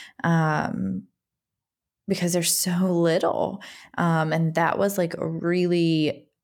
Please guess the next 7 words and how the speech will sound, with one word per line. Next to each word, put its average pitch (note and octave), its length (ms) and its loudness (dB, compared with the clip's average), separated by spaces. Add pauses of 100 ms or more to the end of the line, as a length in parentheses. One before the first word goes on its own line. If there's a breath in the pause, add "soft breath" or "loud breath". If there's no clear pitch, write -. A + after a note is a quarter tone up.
(240)
powerful, D#3+ 720 0
impactful D3+ 720 -4
moment D3+ 380 -4
for - 160 -6
me C#3+ 360 -6
that, A2 220 0 (800)
y-, - 120 -12